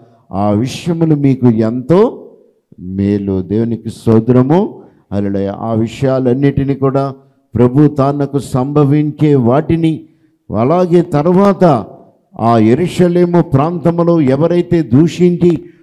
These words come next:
అవమానపరిచి ఆయనను నిందల పాలు చేసి ఉన్నారో వారికి కలగబోయే శ్రమను ఆయన పరిశుద్ధాత్మతో,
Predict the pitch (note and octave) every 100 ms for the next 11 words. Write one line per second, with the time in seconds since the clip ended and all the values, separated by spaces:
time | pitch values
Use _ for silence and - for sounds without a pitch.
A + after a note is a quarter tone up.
0 | _ A2+ B2 D#3 F3 F3+ F3 E3 E3+ E3
1 | D#3 D#3+ - - _ - A2+ D#3 D#3+ D#3+
2 | D3+ C3 D3 E3+ E3+ D#3+ C#3+ E3 F3 F3
3 | E3 G3 - G#3 F3+ E3+ D#3 D3+ C#3+ -
4 | - - G2+ A#2+ B2 A#2 A#2+ A2 - D3
5 | F#3 F#3+ F#3 E3+ F3+ E3+ C3 - C#3 D3
6 | D3 C#3 C3 - - _ - G#2+ A2 A2
7 | G#2 A#2+ D3+ C#3+ - D#3 - D3+ F#3 -
8 | F#3 F3+ E3+ -